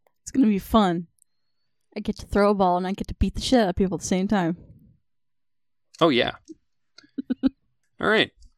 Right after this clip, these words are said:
Speaker 2: Um, now, there are three other notable members of the intramural Silk Ball Club. You have, uh, Javanesh Stoutclaw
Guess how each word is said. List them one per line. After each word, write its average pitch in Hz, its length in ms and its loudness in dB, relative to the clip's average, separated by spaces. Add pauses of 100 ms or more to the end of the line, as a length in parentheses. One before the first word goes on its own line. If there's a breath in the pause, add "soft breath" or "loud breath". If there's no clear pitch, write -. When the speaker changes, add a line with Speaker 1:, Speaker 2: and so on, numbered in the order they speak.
(100)
Speaker 2:
Um, 123 640 -2
now, 127 200 2
there 156 220 4
are 123 600 4 (680)
three 165 360 6
other 123 440 6 (720)
notable 117 800 6
members 95 640 -2 (880)
of 92 220 -2
the 92 360 -8
intramural 92 600 -6
Silk - 360 -6
Ball - 140 -14
Club. - 320 -16 (1040)
You 110 280 -6
have, 127 760 -2 (580)
uh, 95 280 -2 (100)
Javanesh 127 880 0 (440 soft breath)
Stoutclaw - 960 -4